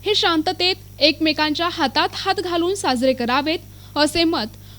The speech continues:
विभागीय पोलीस निरीक्षक तिरुपती राणे यांनी व्यक्त केले आहे. तसेच येणारे दुर्गा आणि शारदा उत्सव साजरा करण्यासाठी मंडळांनी रीतसर परवानगी घेणे आवश्यक आहे.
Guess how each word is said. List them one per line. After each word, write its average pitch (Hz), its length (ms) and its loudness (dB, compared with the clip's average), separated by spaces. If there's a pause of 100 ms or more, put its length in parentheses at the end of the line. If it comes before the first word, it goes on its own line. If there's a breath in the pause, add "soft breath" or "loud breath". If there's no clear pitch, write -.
विभागीय 359 480 4
पोलीस 330 380 0
निरीक्षक 294 420 0 (120)
तिरुपती 311 500 2
राणे 262 320 0 (120)
यांनी 285 320 4
व्यक्त 254 380 2
केले 226 160 0
आहे. 226 280 0 (380 loud breath)
तसेच 277 420 4
येणारे 277 360 2
दुर्गा 277 360 4
आणि 302 300 2
शारदा 277 420 2
उत्सव 339 440 0 (240 loud breath)
साजरा 339 440 4
करण्यासाठी 359 680 0
मंडळांनी 294 680 2
रीतसर 294 420 0
परवानगी 262 560 2
घेणे 320 240 2
आवश्यक 302 500 -2
आहे. 302 240 2